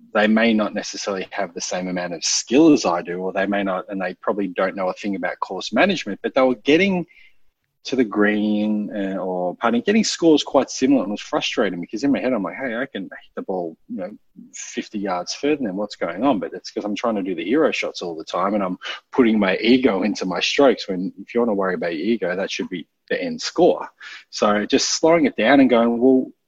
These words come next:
how can I just play smarter? I've got a good enough basic skill level, but that means nothing unless I'm actually playing the hole smarter."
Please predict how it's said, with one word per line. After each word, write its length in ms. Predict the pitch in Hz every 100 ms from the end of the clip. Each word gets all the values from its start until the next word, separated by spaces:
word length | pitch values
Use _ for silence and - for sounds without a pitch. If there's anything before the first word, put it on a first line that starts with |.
| _ -
how 180 | - 143
can 160 | -
I 80 | 135
just 220 | 117 113
play 180 | - 101
smarter? 560 | 92 - 101 87 - - _ _ _ _
I've 120 | -
got 120 | - 139
a 60 | 104 -
good 160 | 160 165
enough 360 | 156 143 -
basic 500 | - 120 120 107 -
skill 440 | - - - 117 131
level, 320 | 135 147 214
but 220 | 147 117
that 140 | 120 110
means 260 | 120 110
nothing 380 | 104 110 - 101
unless 340 | 98 92 - 104
I'm 120 | 90
actually 400 | 85 98 90 - _ _ _ _ -
playing 240 | 90 90
the 60 | 85
hole 200 | 87 82
smarter." 480 | - 82 82 -